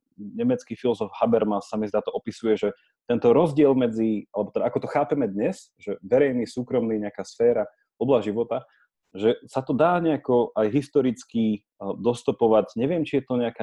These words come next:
neskoršia renesencia alebo nejaký začiatok novoveku,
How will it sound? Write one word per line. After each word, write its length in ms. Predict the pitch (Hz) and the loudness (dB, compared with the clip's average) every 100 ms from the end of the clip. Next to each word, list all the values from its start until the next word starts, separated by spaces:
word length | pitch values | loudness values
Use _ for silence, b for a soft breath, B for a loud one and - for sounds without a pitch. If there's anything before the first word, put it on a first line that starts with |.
| 104 | -4
neskoršia 560 | 135 - 165 - 117 | -4 -2 -4 0 2
renesencia 720 | 123 127 - 117 110 120 107 | 2 0 -2 -6 -2 2 2
alebo 240 | 98 101 104 | 2 -2 -2
nejaký 320 | 101 98 98 | -4 -6 -4
začiatok 560 | 104 120 127 113 101 - | -2 0 -2 0 -2 -4
novoveku, 560 | 104 110 107 98 - 98 | -2 2 2 0 -6 -12